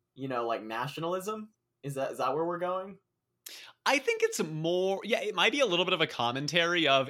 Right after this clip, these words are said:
Speaker 2: it's dangerous to get in the affairs of something that you don't actually know very much about. And
Speaker 1: Oh, no,
Speaker 2: Mabel
Speaker 1: I'm talking about,
Speaker 2: knows.
Speaker 1: like, the golf ball war, though.
Speaker 2: Y-, okay, you're talking very literal, like,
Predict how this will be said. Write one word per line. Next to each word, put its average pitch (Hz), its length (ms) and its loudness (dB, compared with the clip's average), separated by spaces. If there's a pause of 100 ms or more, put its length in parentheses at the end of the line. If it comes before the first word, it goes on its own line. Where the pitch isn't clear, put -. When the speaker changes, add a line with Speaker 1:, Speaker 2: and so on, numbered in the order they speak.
Speaker 2:
it's 131 180 0
dangerous 214 600 0
to 190 100 0
get 143 240 0
in 147 120 -2
the 135 120 0
affairs 113 460 4
of 117 100 -4
something 120 300 -2
that 117 100 -4
you 135 120 0
don't 143 160 0
actually 117 440 2
know 107 240 2
very 101 240 -2
much 98 200 -4
about. 98 420 -4 (400)
And 135 340 2 (800)
Speaker 1:
Oh, 214 100 8
no, 311 120 8
Speaker 2:
Mabel 262 60 8
Speaker 1:
I'm 208 60 6
talking 196 260 6
about, 185 220 4
Speaker 2:
knows. - 20 0
Speaker 1:
like, 143 220 2
the 131 80 -6
golf 131 420 -2
ball 113 240 0
war, 95 240 -6
though. 104 360 -12 (920)
Speaker 2:
Y-, 151 320 -8
okay, 151 180 4
you're 151 160 4
talking 165 440 2
very 120 380 4
literal, 104 520 -6
like, 127 440 2